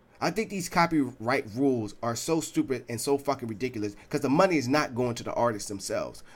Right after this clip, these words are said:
The money is actually going to the freaking industry, going to the music company, going to the label itself. And that's a damn shame. That's why this copyright shit is just even worse. It's not helping out the artists.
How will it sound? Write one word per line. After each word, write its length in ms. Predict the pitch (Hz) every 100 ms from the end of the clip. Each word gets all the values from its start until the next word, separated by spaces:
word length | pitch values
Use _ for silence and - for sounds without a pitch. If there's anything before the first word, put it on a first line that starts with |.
| -
The 100 | 120
money 320 | 151 180 151
is 120 | 117 -
actually 340 | 139 - 127
going 280 | 104 127 123
to 100 | -
the 80 | 104
freaking 540 | - 135 117 104 90 - - - _ - - -
industry, 600 | 160 131 - - - - - -
going 200 | - 151
to 140 | 147 143
the 100 | 127
music 440 | 117 139 160 135
company, 480 | - 143 - - - - -
going 200 | 160 160
to 160 | 143
the 60 | 120
label 400 | 95 135 107 107
itself. 640 | - - 107 - - - - _ _ _ _ _ _ _ - _ _ _ _ _ _ _ -
And 160 | 123
that's 260 | 170 180 -
a 60 | 127
damn 520 | 92 151 175 151 120
shame. 420 | - 113 92 85
That's 220 | 151 196
why 140 | 165 160
this 160 | 131
copyright 540 | - 156 160 131 123 -
shit 220 | - 120
is 120 | 113
just 220 | 120 135
even 320 | 143 123 117
worse. 240 | 135 131 139
It's 120 | 175
not 240 | 196 165
helping 380 | 127 120 117 113
out 180 | 113 107
the 80 | -
artists. 560 | 101 104 110 147 - -